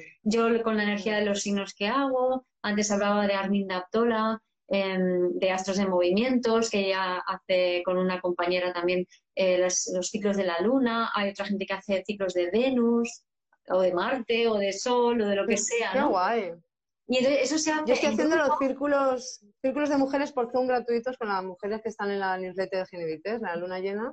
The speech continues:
Speaker 2: cada
Speaker 1: Ah, qué bueno.
Speaker 2: pues así también para recordarme lo de los ciclos, ¿no?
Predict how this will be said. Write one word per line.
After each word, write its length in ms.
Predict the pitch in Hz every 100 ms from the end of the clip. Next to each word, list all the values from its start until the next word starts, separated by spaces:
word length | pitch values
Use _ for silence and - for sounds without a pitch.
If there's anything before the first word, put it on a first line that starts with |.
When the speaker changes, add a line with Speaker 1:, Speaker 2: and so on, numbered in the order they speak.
| -
Speaker 2:
cada 300 | 196 180 170
Speaker 1:
Ah, 20 | 175 220
qué 80 | 226
bueno. 140 | 208 - -
Speaker 2:
pues 180 | 220 214
así 160 | 214 233
también 240 | 247 269
para 180 | 277 247
recordarme 460 | 233 214 214 226
lo 80 | 277
de 80 | 262
los 140 | 214
ciclos, 420 | - 233 233 185 180
¿no? 180 | -